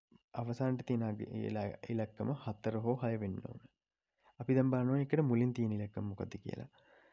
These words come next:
එහෙමනම් අපිට විසිනමය තමයි සලකලා බලන්නේ. දැන් බලන්න මේ විසිනමය මේ අපි කලින් තෝරගතිපු මේ වර්ගමූලයන්ගේ විසිනමය කොතනද ලැබෙන්නේ කියලා. එක, හතර, නවය, දහසය, විසිපහ, තිස් හය.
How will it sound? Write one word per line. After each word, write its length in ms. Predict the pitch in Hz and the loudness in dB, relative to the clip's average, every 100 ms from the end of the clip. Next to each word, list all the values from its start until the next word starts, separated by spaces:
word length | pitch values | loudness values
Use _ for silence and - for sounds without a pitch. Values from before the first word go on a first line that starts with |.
| _ _ | _ _
එහෙමනම් 260 | - 131 135 | 0 4 4
අපිට 220 | 127 143 | 0 -2
විසිනමය 480 | 123 113 131 123 120 | -2 0 0 2 2
තමයි 220 | 117 113 | 2 2
සලකලා 340 | 110 104 104 104 | 0 0 0 -2
බලන්නේ. 500 | 104 101 113 156 180 | -2 -2 -2 -2 2
දැන් 220 | 151 147 | 2 2
බලන්න 320 | 139 143 165 | 2 2 4
මේ 120 | 180 | 4
විසිනමය 580 | 123 113 151 156 156 156 175 | 4 2 2 4 4 4 4
මේ 260 | 160 160 - - _ _ _ _ _ _ - | 2 0 -2 -10 _ _ _ _ _ _ -12
අපි 280 | 120 135 127 | -6 -6 -6
කලින් 320 | - 123 131 | 0 2 2
තෝරගතිපු 640 | 131 131 131 127 131 135 131 - _ _ - | 2 0 0 -2 -4 -4 -4 -6 _ _ -12
මේ 440 | 127 120 117 117 - - | -8 -6 -6 -8 -12 -10
වර්ගමූලයන්ගේ 1000 | 120 117 123 113 120 120 123 120 120 156 | -6 -6 -4 -6 -4 -4 -4 -4 -4 -2
විසිනමය 460 | 151 135 131 156 151 | -4 -4 -4 -2 -4
කොතනද 320 | 143 123 110 | -2 -2 0
ලැබෙන්නේ 420 | 110 104 101 98 | 0 0 -4 -4
කියලා. 300 | 98 104 - _ - _ _ _ _ _ _ _ _ _ - | -4 -6 -6 _ -20 _ _ _ _ _ _ _ _ _ -6
එක, 240 | 123 - | -6 -4
හතර, 400 | 123 123 - 110 135 | -2 -2 -2 0 2
නවය, 380 | 139 104 117 135 | 2 0 0 2
දහසය, 420 | 120 113 - 156 | 0 0 -2 -2
විසිපහ, 680 | 139 117 - 165 - 98 - 107 113 - _ | -2 -6 -8 -10 -10 -10 -2 -2 -2 -10 _
තිස් 240 | - 127 - - | -6 -6 -6 -8
හය. 200 | 139 | -4